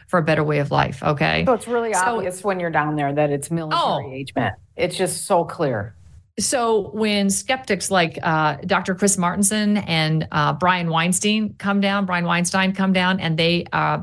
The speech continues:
Speaker 1: you know, were on the other side. They were, say, on the less maga, more, uh, liberal, um, classical liberal side, have moved to center, and they come down and they see what's happening at the border, and it becomes extremely clear in their minds what's happening.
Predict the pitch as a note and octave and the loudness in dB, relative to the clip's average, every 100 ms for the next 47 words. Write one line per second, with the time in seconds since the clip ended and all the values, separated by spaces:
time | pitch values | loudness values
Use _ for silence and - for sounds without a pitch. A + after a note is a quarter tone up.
0 | - F#3+ D#3+ E3 - G3+ - G3 A3+ G#3+ | 0 0 0 -2 -6 -6 -6 -4 -2 0
1 | G3+ F#3 E3+ - - F#3+ G3+ G3 F#3 F3+ | 2 0 -2 -4 -2 0 0 0 -2 0
2 | F3 F3 E3+ F3+ E3+ - F3 E3+ E3+ E3 | 0 0 0 0 0 -2 -2 2 2 2
3 | F3+ F3+ - E3+ E3+ E3 D#3+ E3 D#3+ D#3+ | 2 2 2 0 2 0 0 2 2 2
4 | D#3 - - - - _ E3+ E3 F3 F#3 | 0 -8 -14 -14 -18 _ -2 2 2 2
5 | F3+ F3+ F3 E3+ E3 D#3 D#3 D#3 D#3 F#3 | 2 2 0 -2 -2 0 2 0 0 0
6 | F3+ F3+ E3+ E3 E3+ F#3 F3+ F#3+ F3+ F3+ | 2 0 0 2 2 2 2 0 0 -2
7 | - - - - F3+ D#3+ F3+ G#3+ A#3 A3+ | -6 -18 -16 -2 -2 2 2 2 0 -2
8 | - G#3+ F#3+ F#3+ E3+ D#3 D#3 E3 E3+ F3+ | -2 -2 0 2 2 2 2 2 2 0
9 | F#3 F#3 E3+ E3 D#3+ D#3+ E3 D#3+ F#3 F3+ | 0 2 2 2 2 0 2 2 2 2
10 | E3+ F3 E3+ E3+ E3 D3+ D#3+ D#3+ D#3 C#3+ | 2 2 2 2 2 2 2 4 0 0
11 | E3 E3+ E3 D#3+ D#3 - - - F3 F3+ | 0 2 2 2 -2 0 -2 0 2 2
12 | E3+ - E3 D#3 C#3 C#3 E3 F#3+ G#3 G3+ | 0 0 0 2 2 0 2 2 2 0
13 | G#3 G3+ G3+ G3 G3+ G#3 G#3 | 0 -2 -2 -2 0 2 0